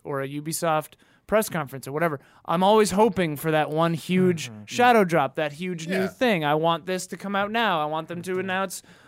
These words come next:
Speaker 1: B-, <laughs> Bloodborne two. I want them to do this. I want
Speaker 2: <laughs> Yeah.
Speaker 1: them to do that.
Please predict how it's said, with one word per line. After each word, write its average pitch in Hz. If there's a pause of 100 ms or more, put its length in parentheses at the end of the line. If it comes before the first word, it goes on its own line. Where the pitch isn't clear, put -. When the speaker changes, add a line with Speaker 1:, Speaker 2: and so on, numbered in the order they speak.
(100)
Speaker 1:
B-, 165
<laughs> -
Bloodborne 202
two. 240
I 165
want 175
them 196
to 190
do 190
this. 196
I 170
want 170
Speaker 2:
<laughs> -
Yeah. 196
Speaker 1:
them 196
to 190
do 196
that. 214